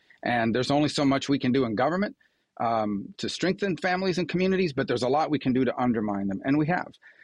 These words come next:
The second is, you know, the, what supports strong families and communities is good paying jobs.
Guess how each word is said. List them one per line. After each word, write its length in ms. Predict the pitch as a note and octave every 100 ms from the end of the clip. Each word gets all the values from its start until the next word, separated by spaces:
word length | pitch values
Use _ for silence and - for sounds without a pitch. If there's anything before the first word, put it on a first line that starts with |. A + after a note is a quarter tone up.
| -
The 60 | B2+
second 420 | - G3 G3 E3
is, 260 | C#3 C3+ -
you 180 | C3 A#2+
know, 80 |
the, 280 | A2+ B2+ -
what 260 | C3 C#3+ D3
supports 340 | B2 D3 C#3+
strong 240 | - C#3 C#3
families 380 | C#3+ C#3+ C3
and 100 | A#2
communities 540 | G2 A#2 F#3+ D3 A#2+ A#2
is 120 | A2+
good 220 | B2+ C3
paying 240 | - C#3 C3+
jobs. 440 | D#3 - - -